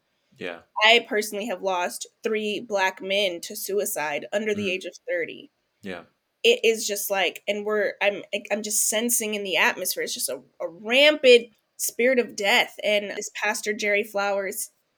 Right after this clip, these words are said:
Speaker 2: made a great analogy. He says, "The trick of suicide is to think that you have to die,
Speaker 1: Mm.
Speaker 2: but it's just certain things that have to die. Like,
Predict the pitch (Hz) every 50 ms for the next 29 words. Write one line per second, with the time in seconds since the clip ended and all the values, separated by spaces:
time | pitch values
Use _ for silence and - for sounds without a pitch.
0 | _ _ - 254 240 240 240 226 220 - 208 214 226 254 233 233 233 220 208 202
1 | 226 247 247 233 220 208 208 214 - 226 208 - 220 208 208 214 214 208 - -
2 | - 240 233 247 247 247 - - 233 233 240 240 240 - 208 208 208 214 214 -
3 | - 220 - 208 202 190 196 - 190 180 - - 190 190 196 202 226 240 247 233
4 | 240 - - 175 185 - - - 180 170 - 151 160 160 165 175 196 262 - -
5 | - - - - - - 110 95 208 - 226 220 - - - 214 - - - -
6 | - 240 240 - - 220 208 - _ - 247 240 240 226 214 214 202 151 151 -
7 | 147 175 - 160 143 165 147 127 120 131 151 -